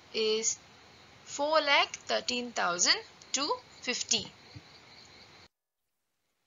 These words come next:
Question ten. Meena makes four fifty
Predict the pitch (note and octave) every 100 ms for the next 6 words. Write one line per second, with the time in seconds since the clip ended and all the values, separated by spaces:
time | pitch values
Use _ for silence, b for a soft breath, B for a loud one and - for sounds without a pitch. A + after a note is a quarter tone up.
0 | - G#3 G#3 G#3+ G#3 A#3 A3+ - - _
1 | _ _ _ _ _ _ _ - C#4+ D#4+
2 | F#4 G4+ F#4+ D4 D4 - - - - D4
3 | E4+ - C#4 - C4+ C4